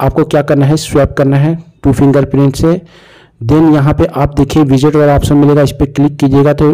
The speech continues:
click करने के बाद आपको यहाँ पे स्टेप tracker option देखने को नहीं मिलेगा। तो स्टेप tracker के widget को home screen में लगाने के लिए क्या करना है, फिर से आपको home screen में जाना है, two fingerprint से swap करना है और ऊपर में आपको plus वाला option मिलेगा,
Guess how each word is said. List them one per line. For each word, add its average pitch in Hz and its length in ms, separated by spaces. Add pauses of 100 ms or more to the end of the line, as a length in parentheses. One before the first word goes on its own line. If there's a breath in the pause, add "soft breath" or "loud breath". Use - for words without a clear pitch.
click 143 360
करने 139 160
के 143 60
बाद 143 300
आपको 135 220
यहाँ 139 140
पे 175 200 (100)
स्टेप 143 360
tracker 143 300 (140)
option 143 360
देखने 135 340
को 175 160 (160)
नहीं 147 180
मिलेगा। 113 380 (1900 soft breath)
तो 135 280
स्टेप 165 300
tracker 165 260
के 160 160
widget 143 340
को 170 140
home 151 200
screen 160 240
में 151 60
लगाने 143 280
के 156 120
लिए 156 100
क्या 151 180
करना 147 240
है, 156 140
फिर 147 160
से 151 160
आपको 143 180
home 143 160
screen 147 200
में 143 80
जाना 143 200
है, 156 200 (200)
two 143 80
fingerprint 143 480
से 147 120
swap 143 280
करना 143 240
है 156 220 (600 loud breath)
और 147 260
ऊपर 147 280
में 180 120
आपको 165 180
plus 156 280
वाला 156 140
option 151 220
मिलेगा, 147 340